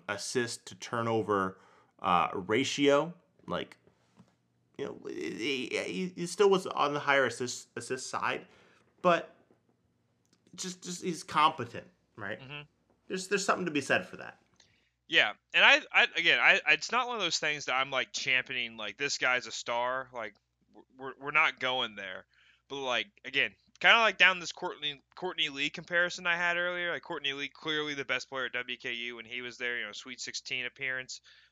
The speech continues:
Speaker 2: uh, for the Hilltoppers his final season. It's just something about, like, the way he moves, the way he just doesn't seem to get too much in a hurry, and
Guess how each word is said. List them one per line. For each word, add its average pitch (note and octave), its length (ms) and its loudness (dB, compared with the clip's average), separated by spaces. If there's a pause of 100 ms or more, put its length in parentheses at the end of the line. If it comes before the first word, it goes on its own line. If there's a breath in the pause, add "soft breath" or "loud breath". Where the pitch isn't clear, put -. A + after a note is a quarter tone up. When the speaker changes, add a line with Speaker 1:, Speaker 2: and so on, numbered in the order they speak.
(120 soft breath)
Speaker 2:
uh, A2 140 -6
for A#2+ 140 -16
the A#2 100 -8
Hilltoppers B2+ 760 -6
his C3 220 -8
final C3+ 320 -4
season. D3 500 -8 (640)
It's F3 160 -2
just A#3 140 2
something A3+ 300 -2
about, G3+ 200 2
like, E3+ 140 -2
the D#3+ 80 -6
way F3 160 0
he F#3+ 100 -8
moves, D#3+ 400 -6
the D#3 80 -6
way D3+ 220 -2
he D#3+ 200 -10 (240)
just - 220 -8
doesn't D3 220 0
seem D#3 280 -4
to B2+ 80 -4
get A#2+ 160 -4 (180)
too D#3+ 160 -8
much D#3+ 180 -6
in D#3 80 -8
a D3+ 80 -4
hurry, D#3 320 0
and C3 240 -2